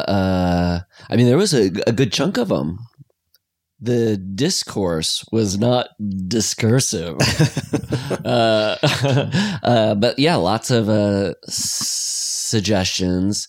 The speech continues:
Speaker 2: Would you say I'm right, though, that those are the top two
Speaker 1: I, I
Speaker 2: contenders?
Speaker 1: agree with you
Speaker 2: Okay.
Speaker 1: one hundred percent.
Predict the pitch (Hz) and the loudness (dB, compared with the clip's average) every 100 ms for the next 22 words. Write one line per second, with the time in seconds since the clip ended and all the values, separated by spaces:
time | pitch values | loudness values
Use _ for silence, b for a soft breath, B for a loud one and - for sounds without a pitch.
0 | - 170 226 233 214 143 147 156 165 160 | 2 4 4 2 2 2 2 2 2 2
1 | 113 120 113 107 104 110 - 104 101 104 | 4 4 4 2 2 0 2 2 2 2
2 | 110 95 95 101 107 98 107 98 95 95 | 4 4 4 2 2 2 2 2 2 2
3 | 98 98 165 | 0 -2 -4